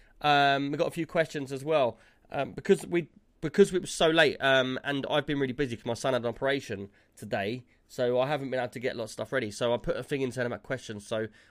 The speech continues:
we got a few questions sent in. Uh, I'm gonna read it out as normal, and this is from Cal, and he says,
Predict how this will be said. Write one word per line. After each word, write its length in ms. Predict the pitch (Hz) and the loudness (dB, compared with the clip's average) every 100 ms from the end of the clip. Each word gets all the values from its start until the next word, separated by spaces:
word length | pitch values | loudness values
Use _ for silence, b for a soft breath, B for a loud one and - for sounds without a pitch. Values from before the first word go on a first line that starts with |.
| _ | _
we 60 | 143 | -2
got 100 | 175 | 0
a 40 | |
few 120 | 175 | 0
questions 340 | 160 170 160 131 | 0 0 -2 -6
sent 200 | 131 104 | -6 -6
in. 220 | 95 98 b b _ - | -8 -12 b b _ -4
Uh, 260 | 135 135 131 | 2 2 2
I'm 80 | 160 | -2
gonna 80 | 165 | 0
read 120 | 165 | 0
it 40 | |
out 160 | 139 139 | 0 -2
as 80 | 135 | -2
normal, 460 | 175 175 165 180 | 0 2 2 0
and 120 | - 175 | 0 -4
this 120 | 175 | -4
is 80 | - | -6
from 160 | 143 | -8
Cal, 460 | - - 170 123 135 | -8 0 2 4 2
and 100 | 143 | 0
he 80 | 160 | -6
says, 460 | - 196 143 - | -4 -4 -4 -6